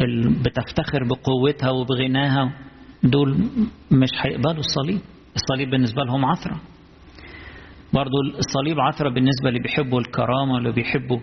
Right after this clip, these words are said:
مجد العالم، واللي بيحبوا الرئاسات، يحب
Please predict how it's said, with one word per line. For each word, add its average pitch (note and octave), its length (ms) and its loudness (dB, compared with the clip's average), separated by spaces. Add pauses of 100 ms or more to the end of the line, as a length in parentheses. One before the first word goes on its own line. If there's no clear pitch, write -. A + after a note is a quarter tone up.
(200)
مجد B2+ 280 2
العالم، B2 520 0
واللي A#2 180 0
بيحبوا B2+ 360 0
الرئاسات، A#2+ 680 -2 (1200)
يحب B2+ 280 0